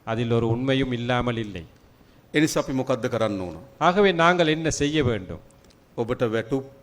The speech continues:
Speaker 2: සහ අනිකුත් පහසුකම් සියල්ල ලබා දීලා තිබෙන්නේ ජනතාවගේ බදු මුදල් වලින්.
Speaker 1: உங்களுக்கு அந்த, அ, சம்பள கொடுப்பனவுகள், ஏனைய கொடுப்பனவுகள் அனைத்துமே மக்களுடைய வரி பணத்தினால் தான்.
Speaker 2: එහෙනම් ඔබගේ කාර්යභාරය වෙන්න ඕන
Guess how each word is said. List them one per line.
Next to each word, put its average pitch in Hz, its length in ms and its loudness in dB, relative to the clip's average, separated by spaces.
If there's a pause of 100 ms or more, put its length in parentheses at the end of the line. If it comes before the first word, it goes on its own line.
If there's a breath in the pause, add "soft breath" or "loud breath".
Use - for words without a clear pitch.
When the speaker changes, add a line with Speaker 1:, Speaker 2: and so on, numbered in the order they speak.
(140)
Speaker 2:
සහ - 140 -8
අනිකුත් 117 500 -2
පහසුකම් 120 500 -4
සියල්ල 135 380 -2
ලබා 101 260 -2
දීලා 95 200 -6
තිබෙන්නේ 95 500 -6 (580 soft breath)
ජනතාවගේ 104 520 -4
බදු 98 240 -4
මුදල් 85 280 -8
වලින්. 80 260 -16 (260 soft breath)
Speaker 1:
உங்களுக்கு 165 460 4
அந்த, 147 180 2 (520)
அ, 120 240 2
சம்பள 165 440 6
கொடுப்பனவுகள், 147 840 2 (520)
ஏனைய 170 300 6
கொடுப்பனவுகள் 139 680 4
அனைத்துமே 151 760 6 (500)
மக்களுடைய 127 480 2
வரி 127 200 6
பணத்தினால் 117 600 -2
தான். 113 160 -2
Speaker 2:
එහෙනම් 135 240 2
ඔබගේ 135 220 0 (100)
කාර්යභාරය 127 500 2
වෙන්න 120 180 -2
ඕන 120 140 -4